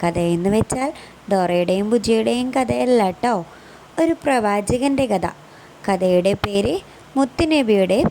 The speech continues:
പെരുന്നാൾ സമ്മാനം. ഒരു പെരുന്നാൾ ദിവസം മുത്തുനബി സല്ലല്ലാഹു അലൈഹി വസല്ലം പള്ളിയിലേക്ക് പോകുമ്പോൾ വഴിയരികിൽ കുറേ കുട്ടികൾ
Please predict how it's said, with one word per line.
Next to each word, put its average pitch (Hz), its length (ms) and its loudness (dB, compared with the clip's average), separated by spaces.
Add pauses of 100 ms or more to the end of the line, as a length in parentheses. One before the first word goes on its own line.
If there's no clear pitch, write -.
(140)
പെരുന്നാൾ 320 480 2
സമ്മാനം. 180 600 0 (3000)
ഒരു 311 240 2
പെരുന്നാൾ 262 400 2
ദിവസം 233 500 0
മുത്തുനബി 220 420 -2
സല്ലല്ലാഹു 269 540 2
അലൈഹി 247 200 2
വസല്ലം 196 420 -2
പള്ളിയിലേക്ക് 202 720 -2
പോകുമ്പോൾ 202 540 0 (160)
വഴിയരികിൽ 233 680 2
കുറേ 208 460 0
കുട്ടികൾ 220 520 0